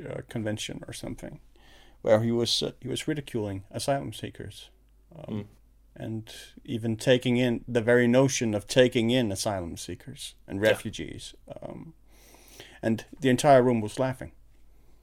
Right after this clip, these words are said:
Speaker 2: Yeah.
Speaker 1: Uh,
Speaker 2: As if it's
Speaker 1: enti-,
Speaker 2: this
Speaker 1: the
Speaker 2: horribly
Speaker 1: entire,
Speaker 2: bad thing
Speaker 1: not only
Speaker 2: to
Speaker 1: that,
Speaker 2: help
Speaker 1: but the
Speaker 2: people.
Speaker 1: entire room of Jews. It was a Jewish, uh, assembly he was talking to, and let's not forget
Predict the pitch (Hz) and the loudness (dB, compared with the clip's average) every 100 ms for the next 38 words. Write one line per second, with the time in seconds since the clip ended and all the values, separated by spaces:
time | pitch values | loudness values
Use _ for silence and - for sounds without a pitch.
0 | - - - - 104 - - - - - | -20 -20 -10 -4 -4 -6 -20 -20 -20 -20
1 | - - - - 143 143 120 127 120 127 | -20 -20 -16 -4 0 4 4 4 4 4
2 | 131 117 - 135 135 131 160 147 131 120 | 4 4 4 10 10 12 12 12 12 6
3 | 113 131 113 143 151 151 139 147 127 127 | 6 4 10 10 10 10 12 12 12 10
4 | 120 135 135 131 156 143 135 139 123 113 | 6 8 8 10 10 10 10 8 6 6
5 | 110 - 185 160 76 - - 110 98 - | 2 2 2 2 0 -6 -8 -6 -6 -6
6 | - 139 107 101 - - - - - - | -4 0 0 -2 -6 -4 -2 -4 -4 -4
7 | 147 160 - - 123 104 - - 180 - | -4 -2 -4 -6 -6 -6 -4 -4 -4 -8
8 | - - - - - _ _ - 143 - | -10 -10 -10 -10 -12 _ _ -12 -12 -12
9 | - - - - - 127 - 135 113 110 | -20 -20 -20 -14 2 4 6 4 4 2
10 | 104 143 113 - - | 0 4 4 2 -10